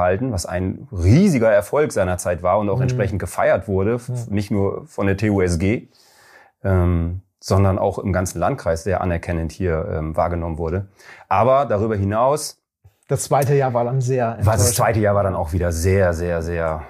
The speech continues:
Speaker 1: ja,
Speaker 2: Ja.
Speaker 1: genau. Und, äh, insofern finde ich, um auf Hambergen zurückzukommen, ist das ja keine Schande, aus der Landesliga abzusteigen. Jetzt gab dann einen gewissen Umbruch und in der Bezirksliga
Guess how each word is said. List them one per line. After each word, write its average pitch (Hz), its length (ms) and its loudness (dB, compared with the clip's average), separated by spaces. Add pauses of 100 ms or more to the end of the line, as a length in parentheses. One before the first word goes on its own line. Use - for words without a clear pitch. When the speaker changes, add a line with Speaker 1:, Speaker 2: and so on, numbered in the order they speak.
(160)
Speaker 1:
ja, 90 100 -8
Speaker 2:
Ja. 69 220 -6 (380)
Speaker 1:
genau. 80 400 0
Und, 92 320 0
äh, 98 240 2
insofern 143 560 2
finde 117 260 -2
ich, 147 220 0
um 107 100 -2
auf 101 120 -2
Hambergen 104 320 0
zurückzukommen, 107 580 -6
ist - 160 -6
das 98 100 -4
ja 101 80 0
keine 101 220 0
Schande, 117 600 -2
aus 95 120 -6
der 98 80 0
Landesliga 107 480 2
abzusteigen. 107 640 -2 (400)
Jetzt - 320 -2
gab 87 180 0
dann 101 140 0
einen 95 100 2
gewissen 92 300 0
Umbruch 113 480 0
und 98 100 0
in 92 80 0
der 92 100 0
Bezirksliga 101 920 0